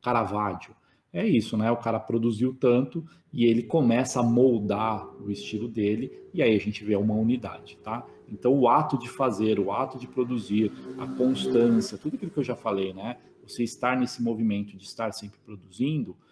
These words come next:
é, vai te levar pra esse lugar, que aí você percebe essa, essa unidade no seu portfólio, se é isso que você tá buscando,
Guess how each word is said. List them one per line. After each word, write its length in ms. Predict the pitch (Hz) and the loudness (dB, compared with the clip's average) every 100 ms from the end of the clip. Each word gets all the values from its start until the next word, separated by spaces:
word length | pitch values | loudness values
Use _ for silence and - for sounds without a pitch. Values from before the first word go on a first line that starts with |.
| _ _ | _ _
é, 180 | 95 101 | -10 -8
vai 320 | 101 123 120 | -4 0 0
te 280 | 104 - 123 | -2 -4 -2
levar 280 | 127 113 104 | 0 0 0
pra 120 | 113 | -2
esse 160 | 104 123 | -6 -6
lugar, 440 | 135 110 101 110 | -6 -4 -4 -6
que 80 | - | -6
aí 80 | 107 | -8
você 220 | 104 117 | -8 -12
percebe 560 | - 131 127 110 - 110 | -6 -6 -4 -2 -2 -2
essa, 340 | - 117 110 - _ | -4 -4 -4 -10 _
essa 220 | 110 - 110 | -14 -2 2
unidade 640 | 113 123 101 98 98 98 | 4 2 0 -4 -4 -6
no 100 | 104 | -6
seu 160 | 107 | -8
portfólio, 560 | - 104 - 110 107 120 | -10 -14 -8 -4 -2 -4
se 240 | - - 143 | -10 -2 2
é 60 | |
isso 180 | 104 104 | 2 0
que 60 | - | -6
você 200 | 98 104 | -12 -10
tá 100 | 101 | -8
buscando, 420 | 98 - - | -8 -10 -16